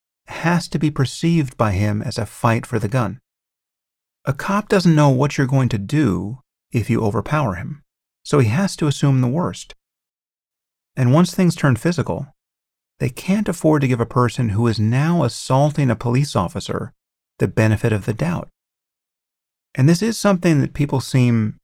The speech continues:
totally confused about. If they see a video of someone fighting with a cop and punching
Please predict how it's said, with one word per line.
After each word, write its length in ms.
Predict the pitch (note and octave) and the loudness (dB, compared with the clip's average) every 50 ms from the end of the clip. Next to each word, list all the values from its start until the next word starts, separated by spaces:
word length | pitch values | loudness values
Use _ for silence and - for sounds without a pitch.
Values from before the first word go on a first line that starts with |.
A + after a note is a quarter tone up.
| _ _ _ _ _ | _ _ _ _ _
totally 380 | - - - D#3+ E3+ F#3 F3 D3+ | -10 -2 0 0 2 2 0 0
confused 420 | - C3+ A2+ - C3+ B2+ - - | 2 0 2 2 0 0 0 -2
about. 280 | - - F2 - - - _ _ _ _ _ _ _ _ _ _ _ _ _ _ _ _ _ _ _ _ _ _ _ _ _ _ _ | -6 -8 -10 -10 -12 -16 _ _ _ _ _ _ _ _ _ _ _ _ _ _ _ _ _ _ _ _ _ _ _ _ _ _ _
If 80 | - C3+ | -4 0
they 100 | D3+ C#3 | 2 2
see 140 | - - G3 | 4 4 2
a 60 | E3 | 4
video 260 | C#3+ D#3 C#3+ C3+ B2+ | 4 4 6 6 4
of 80 | A#2+ - | 4 4
someone 320 | - B2 A2+ A2 G2+ G2 | 2 2 2 4 2 2
fighting 440 | E2+ - - A2+ G#2+ G#2 G2+ G2+ G2 | 0 0 2 4 4 4 4 4 2
with 120 | F#2+ F2 | 0 -2
a 60 | F2 E2+ | -4 -6
cop 400 | - F#2+ F#2 F#2 - - - - _ _ _ _ _ _ _ _ _ _ _ _ _ _ | -6 -8 -8 -8 -8 -12 -16 -20 _ _ _ _ _ _ _ _ _ _ _ _ _ _
and 380 | - G#2+ G2+ G2 F#2 F#2 F2+ - - _ _ _ _ | -6 -4 -2 -2 -2 -4 -6 -10 -16 _ _ _ _
punching 640 | - - B2+ A2+ - - A2+ G#2 G2+ G2 G2 G#2+ C3 | 2 2 4 4 4 0 -2 -2 -2 -2 -4 -6 -10